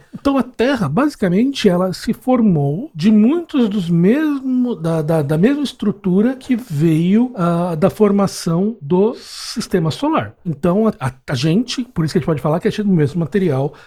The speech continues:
das estrelas. A gente tá lá e a gente veio da, das estrelas. E a pergunta que você pode fazer também é, "Tá, mas então a gente, a gente meio que sabe como ela foi formada, a gente sabe a idade, mas, tipo, como é que a gente sabe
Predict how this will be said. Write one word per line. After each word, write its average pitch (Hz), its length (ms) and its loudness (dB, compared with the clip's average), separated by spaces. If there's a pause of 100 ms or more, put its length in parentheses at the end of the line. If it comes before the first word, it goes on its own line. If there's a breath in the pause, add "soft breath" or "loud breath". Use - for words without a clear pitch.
(140)
das 139 140 -4
estrelas. 135 480 -2
A 113 60 -8
gente 120 180 -8
tá 175 100 -4
lá 143 200 -2
e - 20 -2
a 175 40 -2
gente 175 200 -4
veio 131 340 -2 (520 loud breath)
da, 135 160 -4
das 127 240 -2
estrelas. - 480 -10 (120)
E 277 280 4
a 294 100 2
pergunta 285 500 -2
que - 80 -8
você - 80 0
pode 175 220 -2
fazer 165 220 -2
também 180 320 -2
é, 180 100 -4
"Tá, 196 280 -4 (200)
mas 143 300 -6
então 147 180 -4
a 143 40 -2
gente, 147 420 -6
a 143 100 -2
gente 151 280 -6
meio 170 180 -2
que - 100 -12
sabe 147 460 -6
como 196 420 2
ela 143 160 0
foi 135 160 -6
formada, 127 680 -6 (160 soft breath)
a 139 100 -6
gente 185 240 -2
sabe 156 880 0 (120)
a 151 100 -2
idade, 147 420 2
mas, 185 180 -2
tipo, - 220 -16
como 233 200 -8
é - 20 -6
que 294 140 -12
a 269 40 -4
gente - 180 -14
sabe 165 600 -4